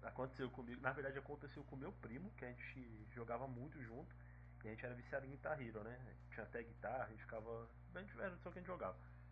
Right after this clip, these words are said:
Inclusive por isso que essa franquia me marcou tanto, eu tô citando ela aqui, porque era basicamente isso que eu fazia da minha vida.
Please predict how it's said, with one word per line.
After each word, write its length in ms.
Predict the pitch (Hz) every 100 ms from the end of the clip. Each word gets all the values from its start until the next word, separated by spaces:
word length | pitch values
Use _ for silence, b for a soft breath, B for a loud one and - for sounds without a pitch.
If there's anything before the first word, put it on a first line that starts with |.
| -
Inclusive 340 | - 117 120 131
por 140 | 139 131
isso 100 | 131
que 60 |
essa 120 | 131 139
franquia 360 | 139 127 139
me 60 | 131
marcou 300 | 127 127 131
tanto, 220 | 131 127
eu 60 | 135
tô 80 | 139
citando 280 | - 147 139
ela 100 | 151
aqui, 240 | - 110 -
porque 220 | 110 117
era 120 | 113
basicamente 540 | 110 120 - 123 120 120
isso 100 | 117
que 60 |
eu 40 | 127
fazia 240 | 131 135
da 100 | 131
minha 180 | 131 135
vida. 260 | 113 90